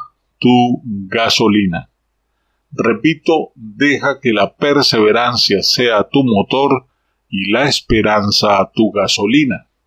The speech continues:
Recuerda que nosotros necesitamos siempre andar en movimiento. Imagínate que somos un vehículo y necesitamos estar en movimiento. ¿Por qué?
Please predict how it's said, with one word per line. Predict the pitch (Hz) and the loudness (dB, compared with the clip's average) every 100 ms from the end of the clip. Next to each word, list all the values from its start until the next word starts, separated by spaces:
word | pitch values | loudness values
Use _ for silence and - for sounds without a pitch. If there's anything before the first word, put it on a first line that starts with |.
| _ _ _ _ _ _ | _ _ _ _ _ _
Recuerda | - 147 147 180 156 120 135 131 | -4 -2 0 2 2 2 0 0
que | 120 | -2
nosotros | 104 107 - 147 139 147 127 | -2 -6 -2 -2 0 0 0
necesitamos | 110 98 98 104 95 120 127 131 123 | 0 -2 -2 -4 -2 -2 0 0 0
siempre | - 135 123 123 | 2 0 0 0
andar | 120 110 117 | 0 0 0
en | 117 110 | 0 -4
movimiento. | 104 104 104 113 127 104 76 98 | -4 -2 -2 -2 0 -2 -4 -10
Imagínate | 92 95 117 131 131 107 | -8 -4 -2 -2 -2 -2
que | 98 | -2
somos | - 117 117 123 | -4 -4 -4 -4
un | 113 | -2
vehículo | 117 123 123 143 139 | 0 -2 0 2 2
y | 117 | 2
necesitamos | 95 92 - 104 117 117 110 | -2 -8 -8 -4 -2 0 0
estar | - 107 110 | -2 0 2
en | 104 | 2
movimiento. | 98 107 123 147 120 131 - | -2 -2 0 0 0 -4 -2
¿Por | 120 117 | -2 0
qué? | 151 143 | 0 -2